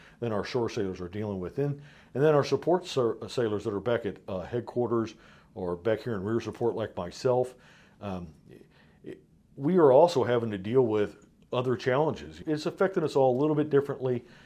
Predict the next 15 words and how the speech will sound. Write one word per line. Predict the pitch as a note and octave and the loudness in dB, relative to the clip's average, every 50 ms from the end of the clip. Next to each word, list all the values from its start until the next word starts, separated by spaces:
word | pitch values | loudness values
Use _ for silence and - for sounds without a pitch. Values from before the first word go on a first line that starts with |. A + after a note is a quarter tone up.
| - _ _ _ - - | -20 _ _ _ -10 -6
uh, | G#2+ A2 A2 G#2+ G#2 G#2 G#2 G2+ - - - - _ _ _ _ - | -4 -2 -2 0 0 0 -2 -4 -6 -12 -20 -20 _ _ _ _ -8
but, | A#2 A#2 A2+ - - | -6 -6 -6 -6 -6
but | B2+ A#2+ - - | -8 -6 -6 -4
not, | B2+ C#3 D3 D3+ D3 D3 | -4 -2 -2 -2 -4 -4
not | D3 C#3+ D3 | -6 -4 -4
to | D3+ C3 | -4 -4
the | B2+ | -4
point | B2+ - C3 B2+ A2+ | -2 -2 -2 -2 -2
that | F#2+ A#2 | -4 -6
we | A2 A#2+ B2 B2 | -4 -4 -2 0
all | B2+ A#2 B2 B2 A#2+ | 2 2 2 2 0
don't | A2 A#2+ A#2+ A#2+ - - | -2 -4 -6 -6 -8 -10
understand | A2+ A2 G2 G2 F2 - - A#2 G#2 F#2+ F2 D#2 D2+ | -10 -8 -8 -8 -10 -10 -10 -10 -10 -10 -10 -10 -12
and | D2+ F#2 F2+ F2+ | -14 -14 -10 -8
recognize | F2+ F2+ F2 F2 E2 D#2+ F2+ F2 E2+ E2+ E2+ - | -8 -8 -8 -10 -14 -14 -14 -14 -14 -14 -16 -18